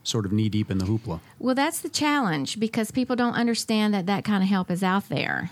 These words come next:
Speaker 2: They think, you know,
Speaker 1: Yeah.
Speaker 2: nobody knows my parent. They, they don't know what I'm going through. And most of the people that were like me, they thought they were all alone with these issues.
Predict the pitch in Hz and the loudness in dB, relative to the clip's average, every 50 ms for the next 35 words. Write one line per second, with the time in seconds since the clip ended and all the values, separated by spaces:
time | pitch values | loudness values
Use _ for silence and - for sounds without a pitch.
0 | - - 220 180 185 185 185 - - 196 185 180 170 - - 196 185 175 160 160 | -8 -6 -2 0 0 0 0 0 0 0 0 0 0 0 0 0 2 2 2 2
1 | 175 180 185 185 190 185 185 180 180 180 175 180 - 180 170 170 175 - 208 175 | 2 2 2 2 2 2 2 2 2 2 2 2 0 0 -2 -2 -2 0 0 2
2 | 165 160 160 160 160 - - 170 180 175 170 - - 175 175 175 170 180 185 165 | 2 2 2 0 -2 -2 -4 -2 -2 -2 -2 -2 -4 -4 -2 0 0 0 0 0
3 | 170 175 175 170 170 170 175 175 175 175 175 175 175 170 - - 160 156 151 160 | 0 0 0 2 2 2 2 2 2 2 2 2 0 0 -2 -2 0 0 0 0
4 | 160 - - - - - - - - - - 202 190 190 190 196 196 208 214 - | -2 -4 -6 -12 -16 -16 -16 -16 -10 -2 0 2 4 4 4 4 4 4 2 2
5 | 240 220 226 214 - 226 220 - 214 208 202 202 190 190 180 180 156 - - - | 0 0 0 2 2 0 0 2 2 0 0 2 2 2 2 2 0 -2 -4 -8
6 | _ - _ _ _ - _ - 196 202 196 190 185 185 180 - - 185 196 220 | _ -20 _ _ _ -14 _ -2 0 2 2 4 4 2 0 2 2 4 4 4
7 | 277 339 330 233 220 208 208 208 220 220 - 214 202 208 - 220 214 208 202 190 | 4 4 4 2 2 2 2 2 0 0 0 0 0 0 0 0 0 0 0 0
8 | - 196 202 202 185 180 180 196 220 220 190 151 143 143 160 185 190 - 190 190 | 0 0 0 0 0 -2 -2 0 0 2 2 0 0 -2 -2 -4 -4 -2 -2 -2
9 | 180 - 196 185 180 180 - - 277 277 - - 135 120 101 82 82 - - - | 0 0 0 0 0 0 -2 -2 -2 -2 -2 -2 -2 -2 -4 -4 -6 -8 -10 -12